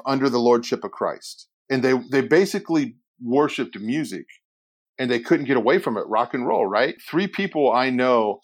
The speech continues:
that turned their back on God. Two of the guys especially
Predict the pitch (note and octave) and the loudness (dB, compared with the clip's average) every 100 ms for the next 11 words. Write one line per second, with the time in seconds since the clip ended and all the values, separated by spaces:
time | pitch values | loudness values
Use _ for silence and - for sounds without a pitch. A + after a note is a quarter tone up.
0 | _ _ - A#2 - C#3 A#2+ G2+ G#2 G2+ | _ _ -4 -4 -2 -4 -2 0 0 0
1 | G#2 F#2 F#2+ E2+ C2 _ _ _ _ _ | -4 -2 -2 -2 -4 _ _ _ _ _
2 | _ _ - A3 D#3+ B2 B2 A2+ G#2+ - | _ _ 0 2 0 2 4 4 0 -6
3 | - - B2 A#2+ - F#2+ F2+ | -12 -4 0 0 0 -8 -8